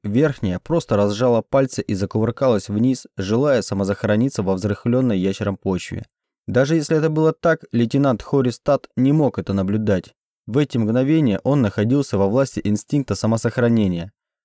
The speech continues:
Когда этот главнокомандующий в теле человека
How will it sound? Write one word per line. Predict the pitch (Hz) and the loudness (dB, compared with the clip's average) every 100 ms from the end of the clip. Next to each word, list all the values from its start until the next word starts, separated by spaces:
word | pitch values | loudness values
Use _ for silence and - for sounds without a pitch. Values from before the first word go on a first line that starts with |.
| _ | _
Когда | - 110 131 - | -4 -2 -2 -2
этот | 143 110 | -4 -2
главнокомандующий | 113 120 123 120 139 139 120 101 - | 0 2 0 0 0 2 2 0 -2
в | 104 | -4
теле | - 127 98 | 0 0 0
человека | - 120 127 120 | 0 2 2 0